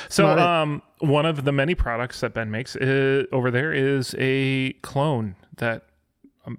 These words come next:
Speaker 1: he has a few different versions of Klon clones.
Speaker 2: I have the
Speaker 1: But
Speaker 2: best one.
Speaker 1: So he, he knows I'm a deep believer in the Klon K T R that I have, and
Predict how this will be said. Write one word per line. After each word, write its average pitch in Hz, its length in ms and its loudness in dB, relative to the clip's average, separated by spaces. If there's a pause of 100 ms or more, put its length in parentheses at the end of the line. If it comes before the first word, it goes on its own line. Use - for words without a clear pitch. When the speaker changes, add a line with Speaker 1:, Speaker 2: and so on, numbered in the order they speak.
Speaker 1:
he 127 160 0
has 139 160 -2
a 120 40 -10
few 185 140 -2
different 123 280 -4
versions 113 360 -2
of 107 380 -8 (340)
Klon 113 280 -4
clones. 120 340 -4 (480)
Speaker 2:
I 139 80 6
have 147 80 4
the 127 60 6
Speaker 1:
But 117 80 2
Speaker 2:
best 110 240 0
one. 101 240 0 (1040)
Speaker 1:
So 135 280 2
he, 165 520 -2 (140)
he 143 180 2
knows 147 360 4
I'm 135 340 2
a 120 400 0 (100)
deep 139 220 0
believer 120 420 2
in 113 200 -2
the 110 60 0
Klon 117 260 0
K 117 140 -4
T 110 140 -6
R 113 160 0
that 113 160 -2
I 110 60 -2
have, 117 340 -2
and 120 560 -2